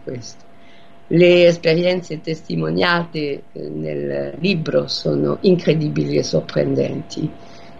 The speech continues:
e, mm, perfino si avventurano oltre la morte nella vita ultraterrena. Eh, è molto preciso l'autore. Poi c'è una domanda che ci facciamo, che è inevitabile.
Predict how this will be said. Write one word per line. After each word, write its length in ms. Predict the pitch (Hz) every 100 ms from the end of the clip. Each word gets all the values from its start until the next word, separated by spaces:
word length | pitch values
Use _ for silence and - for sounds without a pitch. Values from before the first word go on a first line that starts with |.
| -
e, 280 | 180 165 - -
mm, 200 | - - - -
perfino 840 | 175 - 247 240 226 226 254 -
si 220 | - 180
avventurano 840 | 175 170 165 - 170 156 151 151 -
oltre 360 | 160 151 -
la 120 | 78 76
morte 440 | 71 - 76 73 - - -
nella 240 | 82 80 78
vita 500 | 76 - - - -
ultraterrena. 1040 | 160 151 - 156 - - - - - - - - - - - - - - - -
Eh, 400 | - 87 82 - -
è 180 | - 85 -
molto 560 | 160 160 170 233 226 170
preciso 720 | 165 156 - 143 147 139 135 - -
l'autore. 540 | 76 71 143 139 135 - - -
Poi 140 | 247
c'è 140 | 254 262
una 160 | 208
domanda 460 | 196 185 165 170 139
che 180 | - 151
ci 380 | - 147 - -
facciamo, 500 | - 127 - 147 147
che 120 | 139
è 40 | 160
inevitabile. 840 | 143 147 143 - - 156 135